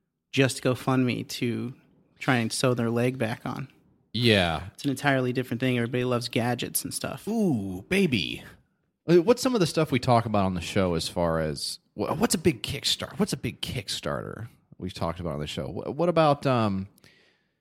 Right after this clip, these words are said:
Speaker 2: you ever heard about these Tesla cars?
Speaker 1: Mm-hmm. We talk about Tesla cars.
Speaker 2: Yeah, and that's not one of 'em, but it ha-, we do talk about it. There's,
Speaker 1: Yeah.
Speaker 2: um, you can get, there's different kinds of grains you can get now.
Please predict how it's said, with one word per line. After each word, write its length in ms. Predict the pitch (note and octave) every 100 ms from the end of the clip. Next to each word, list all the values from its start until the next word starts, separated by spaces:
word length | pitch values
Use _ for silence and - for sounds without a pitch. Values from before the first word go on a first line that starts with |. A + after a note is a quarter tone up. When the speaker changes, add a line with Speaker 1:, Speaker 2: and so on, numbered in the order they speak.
| _
Speaker 2:
you 60 | C#3+
ever 60 | D3
heard 40 |
about 140 | D#3+ C#3+
these 200 | G#2+ -
Tesla 500 | - - D3 - F#3
cars? 640 | - F3 E3+ F#3+ F#3+ - - _ _
Speaker 1:
Mm-hmm. 260 | B2+ A2+ B2 A#2+
We 60 | B2+
talk 180 | A#2+ A#2
about 180 | A2+
Tesla 300 | - B2+ -
cars. 500 | A2+ A#2+ A#2+ B2+ - -
Speaker 2:
Yeah, 300 | G2 F2 D2+ G#2 -
and 100 | C3
that's 160 | E3
not 160 | E3 B2+
one 160 | C3+
of 100 | C3
'em, 140 | A2 G2+
but 140 | F#2+
it 80 | G2+ A2+ A2
ha-, 80 | -
we 140 | G2 G#2+
do 120 | C3
talk 280 | - A#2+ G2+
about 260 | E2 C2+ E2+
it. 80 | - _ _ _ _ -
There's, 340 | F2 E2+ F2
Speaker 1:
Yeah. 200 | F2+ E2+
Speaker 2:
um, 100 | E2
you 100 | F2+
can 180 | G2 G2
get, 280 | F2+ E2+ - _ -
there's 140 | A#2
different 280 | A#2 E3 D#3
kinds 240 | D3 C#3 B2
of 140 | E2
grains 440 | - G2 B2 C#3+
you 60 | C#3+
can 160 | D3 D3+
get 160 | D3
now. 260 | C3+ C#3+